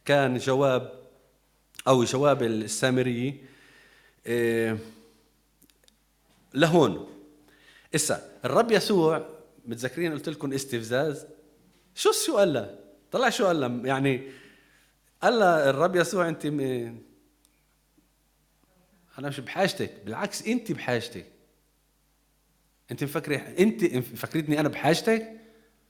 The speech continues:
لا عزيزتي، أنت اللي بحاجتي.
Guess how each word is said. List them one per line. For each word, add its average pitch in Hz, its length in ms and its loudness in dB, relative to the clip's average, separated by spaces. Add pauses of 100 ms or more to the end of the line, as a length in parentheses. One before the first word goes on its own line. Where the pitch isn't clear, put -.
(120)
لا 156 120 4
عزيزتي، 156 840 0 (540)
أنت 277 260 4
اللي 165 140 4
بحاجتي. 127 520 -4